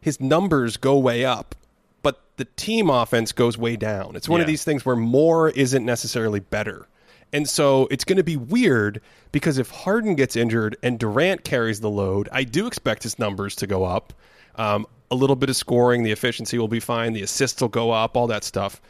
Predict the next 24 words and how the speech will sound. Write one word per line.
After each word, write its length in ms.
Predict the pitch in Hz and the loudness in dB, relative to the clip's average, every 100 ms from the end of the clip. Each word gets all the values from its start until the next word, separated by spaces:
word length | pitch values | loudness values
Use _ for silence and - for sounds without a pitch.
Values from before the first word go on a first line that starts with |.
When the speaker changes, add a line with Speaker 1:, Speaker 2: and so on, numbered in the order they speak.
| _ _ _ | _ _ _
Speaker 1:
But 240 | 147 156 - | 0 0 0
there's 140 | 156 | -2
just 180 | 190 185 | -2 0
no 140 | 175 165 | 2 2
track 340 | 175 170 - | 0 0 2
record 300 | 143 135 117 | 2 2 0
of 100 | 110 | 0
him 240 | 147 131 | 0 0
being, 220 | 120 127 127 | 0 0 2
like, 240 | 117 - | 0 -2
the 200 | - 120 | -6 -4
soloist, 1000 | 117 - 147 151 143 127 107 - - - - | -2 2 4 4 6 4 4 0 -6 -10 -8
if 140 | 123 | -2
you 60 | 107 | 0
Speaker 2:
Yeah. 120 | 92 | 2
Speaker 1:
will, 400 | 104 95 101 147 - _ - _ | 0 2 0 -2 -8 _ -20 _
leading 440 | 113 151 165 151 | 0 2 4 4
a 80 | 135 | 2
band 500 | 104 117 131 135 131 | 0 2 2 2 2
that's 160 | 123 127 | 0 -2
a 60 | |
top 240 | - 113 - | -2 -2 0
five 240 | 135 120 | 0 2
offense. 640 | 131 208 - 104 98 - | 2 -2 -2 -4 -4 -8